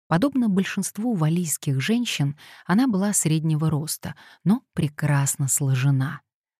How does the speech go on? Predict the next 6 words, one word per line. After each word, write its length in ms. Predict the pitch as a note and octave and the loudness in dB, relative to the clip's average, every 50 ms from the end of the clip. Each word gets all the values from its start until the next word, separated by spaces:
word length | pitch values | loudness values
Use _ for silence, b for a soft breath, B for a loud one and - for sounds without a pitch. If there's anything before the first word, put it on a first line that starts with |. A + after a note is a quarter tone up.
| _ - | _ -2
с 120 | D3 C3 | -2 0
безупречными, 920 | C#3 D3 C#3 B2 C3 - - - D#3+ F#3 F#3 - - E3 D3 C3+ C3+ C3+ - B B B B B | 2 2 2 2 0 0 2 4 4 4 2 2 0 0 2 2 2 0 -2 B B B B B
хотя 320 | B D#3+ D3 - - C4 | B -4 -2 -2 -2 -4
и 320 | C#4+ B3 G3 F#3+ A3+ B3 A#3+ | -4 -4 -4 -4 -6 -6 -2
деликатными 920 | G3+ E3 D3 D3 C3 C3 - - - D3 C#3+ C#3+ D3 G3 G3+ A3 A#3 A3+ G#3+ | 0 4 4 4 4 2 0 -2 -2 -2 0 0 0 0 0 2 2 0 0
округлостями. 920 | G#3 - - D#3 C3+ C3 C3+ D3+ D#3 - - - - - - C#3+ C#3+ - | -2 0 0 0 0 0 -2 -6 -8 -8 -8 -8 -8 -8 -10 -10 -14 -18